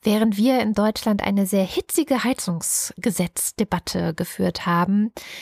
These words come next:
immer wieder versucht aufzuklären und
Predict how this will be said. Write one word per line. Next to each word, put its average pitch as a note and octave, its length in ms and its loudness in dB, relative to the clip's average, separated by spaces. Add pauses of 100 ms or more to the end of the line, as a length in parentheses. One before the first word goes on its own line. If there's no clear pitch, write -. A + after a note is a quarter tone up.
(160)
immer G3+ 260 2
wieder G3+ 180 2
versucht F#3+ 560 -2
aufzuklären F3+ 1200 -2
und E3 340 -6